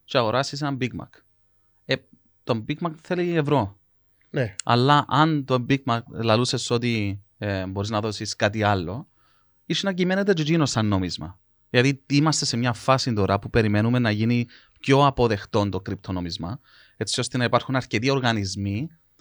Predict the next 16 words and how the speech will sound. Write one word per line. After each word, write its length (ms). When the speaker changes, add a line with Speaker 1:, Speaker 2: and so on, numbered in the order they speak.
Speaker 1:
το 80
οποίο 520
θέλουν 280
να 100
το 420
χρησιμοποιούν, 640
έτσι 280
ώστε 220
εσύ, 500
αντί 260
να 120
θέλεις 260
συνέχεια 420
να 320
κάνεις 380
ανταλλαγή 760